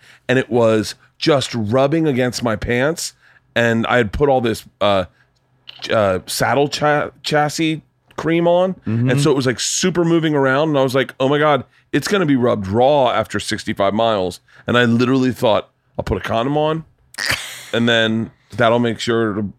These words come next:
Speaker 1: be protected."
Speaker 2: When we were in elementary school, we stood, we understood so little about condoms that we, there was a rumor that this one kid who was, like, we thought was sexually more developed than us
Speaker 1: <laughs>
Speaker 2: would, w-, was wearing condoms to school. We were like, "Yeah, he's wearing a condom. Every day he wears a condom." Like, we did, we had no idea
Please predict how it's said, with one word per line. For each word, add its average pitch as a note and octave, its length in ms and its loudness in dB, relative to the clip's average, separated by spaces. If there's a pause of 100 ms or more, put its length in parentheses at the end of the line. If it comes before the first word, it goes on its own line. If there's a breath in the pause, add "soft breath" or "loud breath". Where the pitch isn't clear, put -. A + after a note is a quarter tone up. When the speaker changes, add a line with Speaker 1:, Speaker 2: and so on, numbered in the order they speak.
Speaker 1:
be G2 120 -4
protected." G#2+ 480 -2
Speaker 2:
When B2+ 100 2
we C#3+ 100 4
were D#3+ 80 2
in D3 60 0
elementary B2 420 0
school, A2 240 -2
we G#2 100 2
stood, - 320 -4
we A2+ 160 0
understood A2 380 -2
so G#2+ 200 -2
little G#2 300 0
about F2+ 300 -2
condoms F#2+ 440 -2
that F2+ 100 -2
we, F#2+ 220 0
there F#2+ 100 0
was F#2+ 120 -2
a F#2+ 40 0
rumor G2+ 440 2
that E2 180 -2
this F#2 160 -6
one G2 260 0
kid F#2+ 360 0
who F2+ 80 -2
was, F2 120 -4
like, E2+ 300 -4
we G#2+ 100 -2
thought F2 220 -2
was F2+ 100 -4
sexually G2 380 -4
more F2+ 160 0
developed F2 500 -2
than A2 140 -2
us A#2+ 260 -2
Speaker 1:
<laughs> - 200 -6 (160)
Speaker 2:
would, G#2+ 160 2
w-, G2+ 220 2
was G#2 220 0
wearing G2+ 260 2
condoms F#2 540 -2
to F#2 80 -6
school. D2+ 400 -4 (220)
We G#2+ 80 0
were G#2 60 2
like, G2+ 140 2
"Yeah, A2+ 100 0
he's G#2 120 -2
wearing A2 160 -2
a G#2+ 40 -6
condom. G#2+ 440 -2
Every G#2 200 0
day G#2+ 160 4
he G#2 80 2
wears G2+ 200 2
a F#2 60 -4
condom." G2 380 0
Like, F2+ 120 -2
we A2 100 0
did, G#2 220 0
we G2+ 140 2
had F#2 140 2
no G2+ 160 2
idea F#2+ 380 2